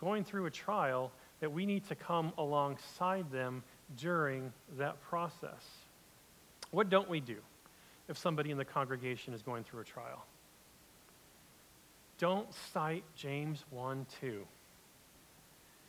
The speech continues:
Is it true? Yes. Will they get there? Yes. But don't go up to somebody who's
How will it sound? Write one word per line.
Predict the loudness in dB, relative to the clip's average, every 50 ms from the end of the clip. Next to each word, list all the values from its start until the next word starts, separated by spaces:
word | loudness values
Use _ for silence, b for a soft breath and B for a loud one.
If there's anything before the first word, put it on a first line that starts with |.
| B B B 2 6
Is | 8 8 8 8 6
it | 2 0 0
true? | -4 0 2 4 4 6 4 2 0 -2 -6 -8
Yes. | -4 0 4 6 6 6 6 4 0 -4 -8 -10 -12 -12 -14 -16 -18 -20 -20 -20 -20 -20 -20 -20 B B B B B B B B 2
Will | 4 6
they | 6 6 6 4
get | 6 6 6 6 6 6
there? | 4 6 6 4 2 0 2
Yes. | 4 6 6 6 6 2 -2 -8 -12 -12 -14 -16 -18 -20 -20 -20 -20 -20 -20 -20 B B B B B B B B B B B B B -8
But | -8 0
don't | 4 6 6 6 4 2 0
go | 2 4 6 6
up | 6 4 2 -4
to | -10
somebody | -4 -2 0 0 0 0 0 -2
who's | -2 -4 -6 -6 -6 -8